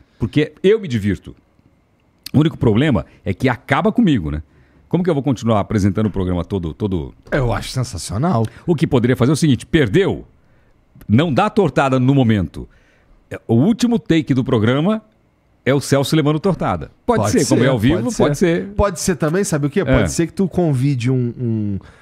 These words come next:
Speaker 2: ah, sei lá, alguém pra apresentar o, o, o Passo Repassa no dia que você tá participando com outras pessoas que trabalham no S B T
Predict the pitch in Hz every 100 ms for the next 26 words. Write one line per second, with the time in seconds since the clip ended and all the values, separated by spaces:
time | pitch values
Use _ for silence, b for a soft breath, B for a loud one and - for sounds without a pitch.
0 | b b - 101 98 95 87 82 - 131
1 | 104 120 117 131 139 165 143 - 127 110
2 | 120 113 113 107 104 104 104 98 - 98
3 | 90 95 95 110 110 - 123 - 165 139
4 | 139 143 151 147 143 - 135 - - 139
5 | 156 - 131 139 143 131 127 - 120 -
6 | 120 117 117 117 113 - 123 113 131 156